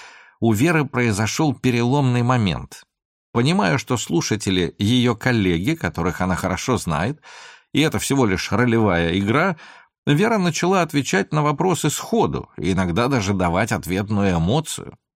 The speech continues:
Практика оказалась полезной и для коллег-слушателей,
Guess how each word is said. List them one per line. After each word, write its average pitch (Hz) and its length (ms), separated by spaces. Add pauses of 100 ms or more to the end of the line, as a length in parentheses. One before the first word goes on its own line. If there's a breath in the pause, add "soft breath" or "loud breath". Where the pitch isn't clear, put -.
(520)
Практика 143 640
оказалась 135 540
полезной 123 640 (240 loud breath)
и - 120
для 139 200
коллег-слушателей, 110 1300